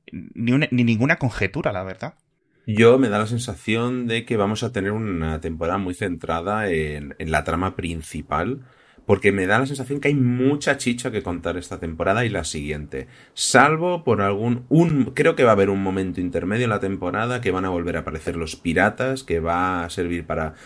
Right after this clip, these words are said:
Speaker 2: bajar un poco la
Speaker 1: Mm.
Speaker 2: tensión y después retomar el camino. Y lo que no espero, que la temporada acabe, eh, con alguien subido en el mitosaurio repartiendo guerra, porque entonces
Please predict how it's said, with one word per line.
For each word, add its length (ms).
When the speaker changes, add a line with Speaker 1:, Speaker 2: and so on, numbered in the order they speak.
Speaker 2:
bajar 300
un 100
poco 240
la 120
Speaker 1:
Mm. 20
Speaker 2:
tensión 680
y 80
después 560
retomar 540
el 80
camino. 400
Y 140
lo 280
que 160
no 140
espero, 560
que 80
la 160
temporada 580
acabe, 560
eh, 580
con 160
alguien 240
subido 380
en 80
el 100
mitosaurio 1040
repartiendo 560
guerra, 440
porque 540
entonces 480